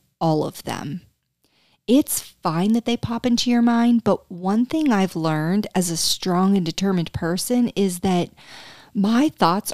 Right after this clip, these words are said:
are so well articulated and I'm so strong-willed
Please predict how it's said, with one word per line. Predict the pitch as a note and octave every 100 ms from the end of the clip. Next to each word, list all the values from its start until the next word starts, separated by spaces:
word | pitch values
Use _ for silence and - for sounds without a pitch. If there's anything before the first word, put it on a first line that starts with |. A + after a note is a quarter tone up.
| F#3+
are | F#3+
so | - - F#3+
well | G3+ F#3 F3 F3+
articulated | - E3+ - D#3 - F3+ F#3+ A3 - -
and | F3
I'm | D#3
so | D#3+ - - E3 G3+
strong-willed | - A3 G3+ F3+ E3+ E3+ A3